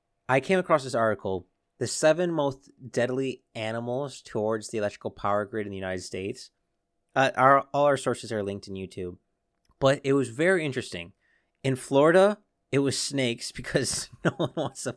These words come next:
fuck with snakes when <laughs> they're in the grid. But Nick, yeah, uh, w-, squirrels was definitely up there for number one. But one out was caught me off guard was jellyfish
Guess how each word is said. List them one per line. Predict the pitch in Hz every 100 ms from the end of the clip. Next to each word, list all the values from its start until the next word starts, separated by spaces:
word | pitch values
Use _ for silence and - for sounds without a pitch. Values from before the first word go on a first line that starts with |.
| _
fuck | 127 - -
with | 123
snakes | - 123 117 117 - - - -
when | 107 - 156
<laughs> | 170
they're | 147
in | -
the | 160
grid. | 123 107 101 117 - _ _ _ _ _ _ _ _
But | 175 165 - _
Nick, | 135 139 143 135 -
yeah, | 113
uh, | - 98 110 127 -
w-, | 120 135 -
squirrels | - 170 147
was | 127
definitely | 113 101 113 107
up | 104
there | 104 98
for | -
number | 104 95 92
one. | 98 95 90 90 _ _ _
But | 127 113 - _ _ _ -
one | 135 196
out | 160 123
was | 127
caught | - 156
me | 143
off | 117 -
guard | 131 120
was | 104
jellyfish | - 101 117 131 170 175 - -